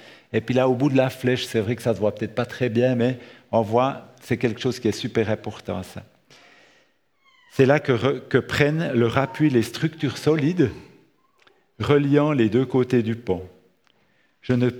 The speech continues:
je ne sais pas si vous avez déjà eu l'occasion d'aller, par exemple, dans les Alpes aussi, hein. Il y a de ces longs ponts suspendus. D'ailleurs, celui qu'on a vu, euh, sur l'image au début, ben, c'était aussi un de ces longs ponts suspendus. Il y a des socles là qui sont très solides.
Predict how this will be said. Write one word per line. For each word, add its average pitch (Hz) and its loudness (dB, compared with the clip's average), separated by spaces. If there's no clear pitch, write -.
je 123 0
ne 127 0
sais 117 0
pas 143 0
si - -6
vous 110 0
avez 110 2
déjà 117 0
eu 120 0
l'occasion 110 0
d'aller, 104 0
par 104 -2
exemple, 95 -4
dans 98 0
les 98 0
Alpes 110 0
aussi, 101 -4
hein. 101 2
Il 107 0
y 98 0
a 95 -2
de - -16
ces 110 -2
longs 110 0
ponts 110 -2
suspendus. 110 -2
D'ailleurs, 110 0
celui 131 -6
qu'on 117 -2
a 110 0
vu, 117 -2
euh, 98 0
sur 104 -4
l'image 131 0
au 107 -2
début, 110 0
ben, 107 2
c'était 107 -6
aussi 117 -2
un 113 2
de 113 -10
ces 110 -4
longs 131 0
ponts 127 -4
suspendus. 123 -4
Il 110 4
y - 4
a 104 0
des 101 0
socles 165 -6
là 135 -2
qui 131 -6
sont 98 -4
très 156 0
solides. 143 0